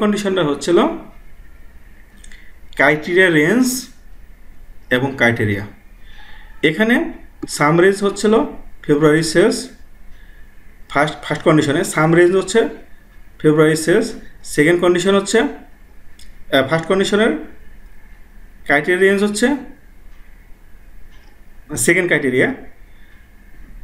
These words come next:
ফার্স্ট কন্ডিশনের সেকেন্ড ক্রাইটেরিয়া রেঞ্জ হচ্ছে ব্র্যান্ড নেম এবং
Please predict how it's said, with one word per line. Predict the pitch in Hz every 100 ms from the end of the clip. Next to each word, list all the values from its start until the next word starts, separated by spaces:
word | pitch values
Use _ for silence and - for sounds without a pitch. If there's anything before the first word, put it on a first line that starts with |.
| - - - - -
ফার্স্ট | 143 -
কন্ডিশনের | 185 185 208 208
সেকেন্ড | 170 175
ক্রাইটেরিয়া | 170 160 170
রেঞ্জ | 165 165
হচ্ছে | 185 - 269 - - - - -
ব্র্যান্ড | 127 135 147
নেম | 202 330 - - - - - - -
এবং | 135